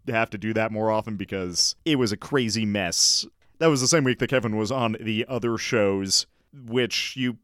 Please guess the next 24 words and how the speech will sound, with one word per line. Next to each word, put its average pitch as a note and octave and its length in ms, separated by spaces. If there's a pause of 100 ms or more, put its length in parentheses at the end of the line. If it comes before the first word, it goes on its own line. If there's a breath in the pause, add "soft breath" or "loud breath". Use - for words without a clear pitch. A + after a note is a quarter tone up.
probably G3 680
wouldn't F#3 420
have F3+ 160
heard F#3+ 280
of F#3 200
this A3+ 260
one D3+ 240
because C#3+ 360
that D#3 140
was E3 120
an F#3 100
episode G3 320
of G#3 80
Destiny. C3 380
Hey, B2 240
Kevin's C3+ 320
gonna C3+ 140
be B2 100
on G#2+ 160
an G2+ 80
episode G#2 320
of A2 80
Destiny. F#2+ 320
Spoilers. D3 580